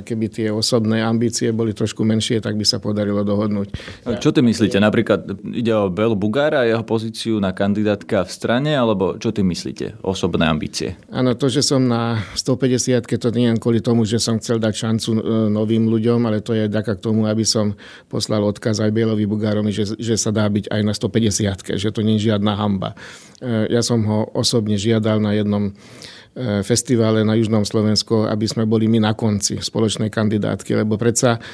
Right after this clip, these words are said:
Speaker 1: mňa možno ich voliči, jeho, naši voliči berú dosť ťažko. Aby sme my, ktorí, e,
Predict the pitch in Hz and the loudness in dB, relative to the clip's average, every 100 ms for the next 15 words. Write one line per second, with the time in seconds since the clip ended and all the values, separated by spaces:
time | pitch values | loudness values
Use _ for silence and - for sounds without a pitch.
0 | - - 127 131 127 120 120 117 110 127 | -18 -10 -4 0 2 2 2 2 0 0
1 | 117 127 120 117 123 120 120 123 123 107 | 0 0 0 0 0 0 2 2 2 0
2 | 107 117 - 117 113 107 123 110 113 113 | 0 -2 0 2 2 2 0 2 2 0
3 | 101 113 101 - - 107 - - - 117 | -2 -2 -4 -6 -8 -10 -14 -20 -10 -6
4 | 123 - 117 127 127 123 117 113 | -4 0 2 2 2 0 2 2